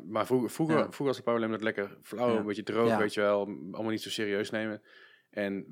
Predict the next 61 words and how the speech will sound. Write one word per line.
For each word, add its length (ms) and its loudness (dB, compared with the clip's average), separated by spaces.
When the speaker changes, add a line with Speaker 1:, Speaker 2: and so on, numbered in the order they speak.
Speaker 1:
wij 440 4
doen 140 -4
dat 320 -4
nu, 460 0
maar 120 -2
Speaker 2:
Ja. 160 2
Speaker 1:
dan 160 -4
in 60 -4
de 80 -4
podcastvorm. 640 -2
Speaker 2:
Ja. 40 -8
Speaker 1:
Wij 120 4
willen 160 4
het 80 2
allemaal 180 0
een 120 2
beetje 420 -2
met 100 -10
een 60 -8
knipoog 400 -2
doen. 340 -2
En 60 -6
we 60 -6
hebben 180 2
gewoon 180 -4
lol 280 2
in 60 -2
wat 120 -4
we 80 -4
doen. 280 -4
En 120 -8
we, 320 -6
dingen 200 0
die 100 0
we 60 0
zeggen 240 0
kloppen 260 -2
ook 60 -8
niet 120 -2
altijd. 640 -2
Eh, 80 -12
we 220 -8
zetten 80 -6
het 120 -8
ook 100 -4
wel 100 0
eens 100 -2
langs. 320 -2
Er 140 -14
wordt 260 -4
ook 220 -18
op 80 -20
gecorrigeerd 580 -2
en 60 -12
dat 80 -16
geven 140 -8
we 60 -4
ook 60 -8
altijd, 240 -8
altijd 220 -4
graag, 220 0